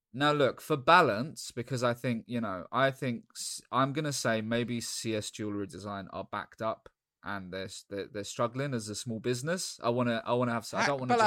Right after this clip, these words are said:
Speaker 2: Bilal?
Speaker 1: attack 'em. Yeah.
Speaker 2: Bilal?
Speaker 1: Yeah.
Speaker 2: Uh, isn't this the same problem that you're having with a reviewer?
Speaker 1: What's the problem? That they're not putting it, they're
Speaker 2: Well,
Speaker 1: not
Speaker 2: that,
Speaker 1: doing
Speaker 2: yeah,
Speaker 1: it?
Speaker 2: they're, they're, they're, they're backed up.
Speaker 1: It's the same thing, yeah.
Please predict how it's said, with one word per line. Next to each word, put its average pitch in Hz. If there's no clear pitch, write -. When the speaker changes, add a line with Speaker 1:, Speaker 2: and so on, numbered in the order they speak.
Speaker 2:
Bilal? 139
Speaker 1:
attack 175
'em. 98
Yeah. 117
Speaker 2:
Bilal? 165
Speaker 1:
Yeah. 107
Speaker 2:
Uh, 208
isn't 269
this 269
the 254
same 240
problem 214
that 202
you're 190
having 196
with 185
a 185
reviewer? 185
Speaker 1:
What's 120
the 117
problem? 104
That 107
they're 110
not 110
putting 101
it, 98
they're 110
Speaker 2:
Well, 110
Speaker 1:
not -
Speaker 2:
that, -
Speaker 1:
doing 120
Speaker 2:
yeah, 156
Speaker 1:
it? 147
Speaker 2:
they're, 160
they're, 151
they're, 165
they're 156
backed 160
up. 196
Speaker 1:
It's 165
the 170
same 151
thing, 165
yeah. 143